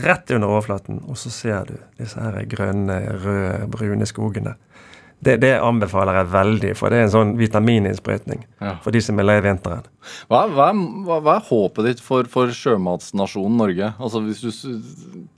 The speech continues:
Speaker 2: våger å tenke liksom ti år frem i tid.
Speaker 1: Ja, det er håpet mitt at vi skal spise mye mer. Det skal bli status i Norge å bli god på å spise mye mer, flere f-, forskjellige skjelltyper, tang og tare og snegler og skjell.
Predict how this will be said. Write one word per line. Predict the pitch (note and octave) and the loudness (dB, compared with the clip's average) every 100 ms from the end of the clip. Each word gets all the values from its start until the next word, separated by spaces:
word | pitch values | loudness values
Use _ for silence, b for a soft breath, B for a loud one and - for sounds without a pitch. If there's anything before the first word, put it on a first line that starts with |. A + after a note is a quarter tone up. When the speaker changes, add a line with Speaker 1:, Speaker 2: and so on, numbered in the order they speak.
| _ G#2+ - | _ -14 -12
Speaker 2:
våger | - A2+ F#2+ G#2 | 0 2 2 0
å | |
tenke | A2 F#2+ | 0 -2
liksom | G2+ G2+ G2+ | -4 -4 -4
ti | - G2 | -4 -2
år | G2+ G2 | -2 0
frem | F#2+ | -2
i | F#2+ | -2
tid. | G2+ F#2+ - _ _ | -2 -4 -6 _ _
Speaker 1:
Ja, | C3+ D3 | 2 4
det | D#3+ D3+ | 2 2
er | C#3 C3 | 2 4
håpet | D#3+ D#3+ | 2 2
mitt | C3 C#3 - | 0 2 2
at | G#2+ G#2+ D3 | 0 0 -2
vi | B2+ | -2
skal | A#2 B2 | 0 -2
spise | - C3 B2+ B2 | -2 -4 -2 0
mye | A#2+ | 2
mer. | A2 F#2 | 4 2
Det | A2 | -2
skal | - A#2 | -2 0
bli | A2 | 0
status | A2+ - - C#3 F#2+ - - G#2 | -2 -6 2 2 2 -6 -8 -8
i | - G#2+ | -4 -2
Norge | G#2+ A#2+ G#2 - | -2 0 -2 -2
å | A2 | -6
bli | G#2+ A2 A2 | -2 -2 -4
god | B2 C#3 A#2+ G2+ - | -6 -2 -2 -2 -8
på | _ A2 | _ -4
å | A2 | -4
spise | - - A#2 A2 A2+ G#2 | -6 -6 -6 -2 -2 -2
mye | G#2 A2 A2+ | 0 2 4
mer, | A2 G2 G2+ | 4 2 0
flere | A2 A#2+ G2 | -2 0 0
f-, | F#2 D#3 | -2 -12
forskjellige | - G#2 G2+ G2 G2 | -8 -4 -2 -4 -2
skjelltyper, | G2 F#2+ G#2+ G#2+ G2 F#2+ F#2+ | -4 -2 -4 -2 -2 -2 0
tang | G2 F#2+ | 0 0
og | F#2+ | 0
tare | F#2 F#2 F2+ | 0 0 -2
og | F#2 - F#2+ G2+ G2 | -4 -6 -6 -6 -6
snegler | - G#2 G2+ G2+ | -2 0 0 -2
og | |
skjell. | F#2+ G#2 | 0 -2